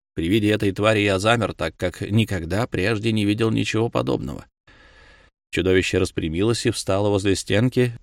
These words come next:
глядя прямо перед собой белыми, слегка мерцающими зенками. «Ваша милость!» — с любезной улыбкой обратился ко мне мужчина. Один из здоровяков придвинул ему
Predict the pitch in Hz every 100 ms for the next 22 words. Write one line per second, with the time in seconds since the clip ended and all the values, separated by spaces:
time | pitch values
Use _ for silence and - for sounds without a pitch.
0 | - 110 110 131 135 147 - 107 110 117
1 | 113 107 - 107 92 87 95 85 92 113
2 | 110 110 107 - - 131 127 - 156 156
3 | 147 - - 110 104 98 - 98 90 73
4 | 67 - 69 58 73 - _ _ _ _
5 | _ - 143 175 208 - 160 175 190 190
6 | 110 - - - - - 101 101 104 101
7 | 95 95 131 117 101 101 - 110 - 98
8 | 98 98 95 98 - 90 85 - _ _
9 | _ _ _ - 82 82 135 127 104 110
10 | 104 101 110 123 - 101 95 101 110 101
11 | 92 95 104